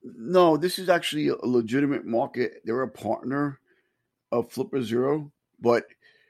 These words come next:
I had to get it from, from France, and literally by the time I got it, it was already available. Um, uh, I, I got it from a partner called, I believe, Lab, Lab four oh one in France, but by the time I received it, it was already more readily available,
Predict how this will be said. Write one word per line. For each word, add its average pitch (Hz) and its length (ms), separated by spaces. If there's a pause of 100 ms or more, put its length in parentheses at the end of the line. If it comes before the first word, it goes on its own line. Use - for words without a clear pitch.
(160)
I - 60
had 131 160
to 135 60
get 127 200
it 120 100
from, - 280 (100)
from 107 260
France, 139 580
and 117 200
literally 139 280
by - 140
the - 80
time 117 200
I 110 80
got 110 240
it, 156 180 (920)
it 120 40
was 113 120
already 117 240
available. 107 640 (140)
Um, 92 400 (680)
uh, 120 320
I, 123 440
I 123 80
got 135 200
it 170 60
from 143 220
a 117 160
partner 120 440
called, 107 300 (240)
I 113 60
believe, 113 440
Lab, 120 260 (120)
Lab 127 320
four 123 240
oh 117 60
one 110 260
in 113 80
France, 120 540 (600)
but 117 100
by 120 120
the 117 80
time 147 240
I 139 40
received 123 520
it, 151 80
it 101 80
was 107 100
already 113 380
more 107 280
readily 107 420
available, 107 680